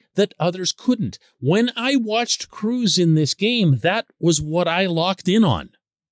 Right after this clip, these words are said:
I locked in on what he was doing out there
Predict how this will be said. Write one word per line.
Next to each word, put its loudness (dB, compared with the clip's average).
I 0
locked 0
in 4
on 2
what -2
he -4
was 0
doing -2
out -4
there -2